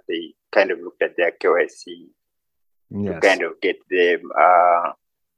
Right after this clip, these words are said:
Speaker 1: even now, like, the Celsius of this week,
Speaker 2: Yep.
Speaker 1: that, that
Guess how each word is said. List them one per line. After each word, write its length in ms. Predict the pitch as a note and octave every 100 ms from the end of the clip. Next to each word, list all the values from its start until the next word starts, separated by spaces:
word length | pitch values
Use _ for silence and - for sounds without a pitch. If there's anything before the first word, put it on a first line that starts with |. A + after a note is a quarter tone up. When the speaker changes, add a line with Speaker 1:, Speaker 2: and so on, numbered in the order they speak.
| _ _ _ _ _ _ -
Speaker 1:
even 200 | G#2 G2
now, 160 | F#2
like, 180 | F2+ E2+
the 120 | F2
Celsius 580 | D#2+ - F#2+ F2 F2 D#2+
of 160 | D#2+ - -
this 240 | F2 -
week, 280 | - F2+ F2 _ _ _ _
Speaker 2:
Yep. 320 | A#2+ A#2+ A2 -
Speaker 1:
that, 260 | - - _ _
that 280 | G#2 -